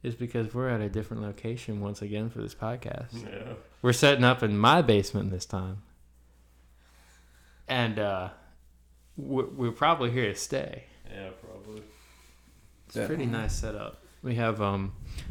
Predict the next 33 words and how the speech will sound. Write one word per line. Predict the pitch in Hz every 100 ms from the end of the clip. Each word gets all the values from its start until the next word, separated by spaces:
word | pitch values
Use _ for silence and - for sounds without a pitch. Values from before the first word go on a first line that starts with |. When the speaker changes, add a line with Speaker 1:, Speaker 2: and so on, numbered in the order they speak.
| - -
Speaker 1:
makeshift | 110 117 - 123 117 -
booms. | 98 110 117 120 127 139 143 - - - - - -
We | 120
Speaker 2:
Using | 113
Speaker 1:
have | 117
basically | 110 113 - 95 98
Speaker 2:
Clorox. | 95 95 - - - -
Speaker 1:
Clorox, | - 101 101 101 - - 107
uh, | 104 98 98 -
Speaker 3:
<laughs> | -
Speaker 1:
containers | - 104 98 - 110 104 104 107 107 - - - - - - - - - - -
for | - 98 95 101 -
standing | - - 104 95 95
these | 92 87
mics | 92 92 -
up | 92 98
on. | 95 95 107 - 107
Speaker 2:
Yeah. | 92 107 117 - -
Speaker 1:
But, | 101 98
uh, | 95 95 - - - -
Kyle's | 143 196 -
back. | 120 101 - - - - - - 139
Speaker 3:
Oh | 143
yeah, | 160
dude, | 123 113 113
it's | -
good | 123 123
to | 131
be | 123
back. | - 127 123 -
I | 107
lost | 104 117 120 - -
power | - 107 110 117 127 110